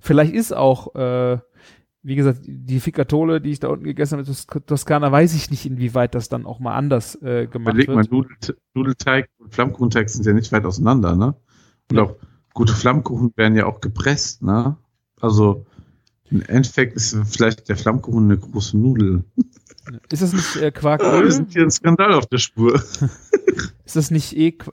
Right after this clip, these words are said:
Speaker 1: Quarköl? Ist das, äh, Qu-, äh,
Speaker 2: Nee,
Speaker 1: Flammkuchen?
Speaker 2: das ist auch nur Salz, Wasser und Mehl, ne?
Speaker 1: Also es gibt da verschiedene Rezepte. Ich hab das auch schon mal hier, äh, selber gemacht.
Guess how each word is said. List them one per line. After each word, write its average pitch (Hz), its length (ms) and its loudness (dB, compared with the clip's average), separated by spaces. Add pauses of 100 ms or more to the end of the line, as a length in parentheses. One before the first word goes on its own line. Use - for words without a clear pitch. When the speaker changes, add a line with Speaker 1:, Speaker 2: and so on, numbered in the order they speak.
Speaker 1:
Quarköl? 160 760 -2 (340)
Ist - 140 -20
das, 180 140 -14
äh, 147 260 -20
Qu-, - 100 -14
äh, - 340 -8
Speaker 2:
Nee, 107 360 4
Speaker 1:
Flammkuchen? - 240 -8 (1300)
Speaker 2:
das - 120 -10
ist 98 80 -2
auch 123 160 4
nur 135 140 6
Salz, 104 360 2
Wasser 98 260 0
und 95 180 4
Mehl, 113 320 6
ne? 139 240 4 (560)
Speaker 1:
Also 135 160 2
es 147 200 -2
gibt 190 160 -2
da 170 60 2
verschiedene 147 380 -2
Rezepte. 139 120 0
Ich 156 40 0
hab 170 100 0
das 147 160 -4
auch 160 100 -2
schon 165 160 -4
mal 147 120 2
hier, 143 380 2
äh, 131 160 -2
selber 156 280 2
gemacht. 208 420 -4